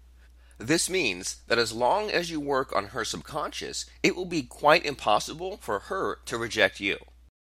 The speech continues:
Makes sense, right? According to Derek, the backbone of the mind control seduction process is simple.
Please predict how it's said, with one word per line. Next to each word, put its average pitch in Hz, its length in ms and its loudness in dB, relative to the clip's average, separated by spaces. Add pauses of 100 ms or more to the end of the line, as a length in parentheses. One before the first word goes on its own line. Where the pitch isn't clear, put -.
(720)
Makes 139 280 0
sense, - 440 -6
right? 110 280 0 (640)
According 208 400 -6
to 139 120 -10
Derek, 101 460 -4 (460)
the 123 80 -4
backbone 208 760 0
of 120 140 -2
the 110 80 -6
mind 120 420 0
control 127 440 -8
seduction 104 480 -8
process 170 640 -6
is 123 120 -10
simple. - 400 -10